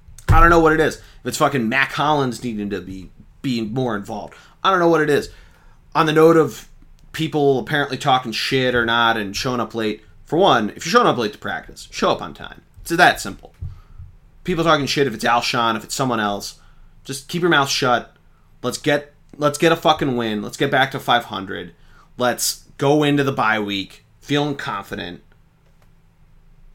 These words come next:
And then we'll, second half of the season, clean slate. You're four and four. We'll go from there. You'll beat the Patriots, hopefully. You'll beat the Cowboys for sure.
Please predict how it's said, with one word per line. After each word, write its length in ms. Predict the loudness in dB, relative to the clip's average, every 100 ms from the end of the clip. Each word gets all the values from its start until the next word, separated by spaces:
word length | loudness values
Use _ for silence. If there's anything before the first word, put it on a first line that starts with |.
| -8
And 540 | 0 4 4 4 0 -10 -20 -20 _ _ -20 -6
then 200 | -2 0
we'll, 340 | 2 2 0 -8 -12
second 280 | -2 0 2
half 120 | 0
of 40 | 0
the 60 |
season, 460 | -4 -4 -4 -6 -10 _
clean 300 | -6 -2 0
slate. 540 | 0 -2 0 0 -2 -10 _ -10
You're 80 | -10
four 400 | -6 -2 0 0
and 100 | -2
four. 580 | -2 0 2 0 -2 -8 -20 _ _ _ -8
We'll 140 | -4
go 200 | 2 4
from 260 | 4 2 2
there. 300 | 0 0 -4 -20 -12
You'll 100 | -8
beat 240 | -4 -4 -2
the 80 | -2
Patriots, 880 | -2 -2 0 0 0 -2 -8 -10 -20 _ -20 -20 _ -10
hopefully. 600 | -6 -6 -4 -4 -4 -10 -18 _ _
You'll 140 | -2
beat 180 | 0 0
the 80 | -2
Cowboys 560 | 0 2 2 0 -2 -4
for 140 | -6
sure. 580 | -2 2 2 0 -8